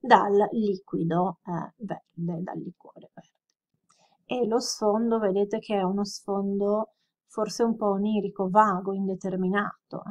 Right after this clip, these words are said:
Eh, è come se questo personaggio già si fosse perso dentro al suo bicchiere. Questo invece è un manifesto pubblicitario che richiama anche un po' quello che è lo stile,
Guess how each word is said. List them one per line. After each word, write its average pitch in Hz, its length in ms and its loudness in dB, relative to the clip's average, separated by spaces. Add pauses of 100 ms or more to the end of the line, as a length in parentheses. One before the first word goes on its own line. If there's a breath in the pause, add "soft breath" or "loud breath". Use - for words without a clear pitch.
(140)
Eh, 202 560 -6
è 190 40 -6
come 208 240 0
se 202 120 -6
questo 202 280 -4
personaggio 208 580 -2
già 202 140 -2
si 202 200 -6
fosse 190 500 -8
perso 180 600 -2
dentro 180 460 -4
al 180 160 -2
suo 165 140 -6
bicchiere. - 380 -10 (1120 loud breath)
Questo - 300 4
invece 254 320 2
è - 20 6
un 262 80 4
manifesto 226 640 2
pubblicitario 202 1000 0
che 330 140 0
richiama 294 400 4
anche 233 260 0
un 240 80 0
po' 226 140 2
quello 220 300 2
che 220 120 -2
è 214 140 2
lo 208 140 4
stile, 208 720 0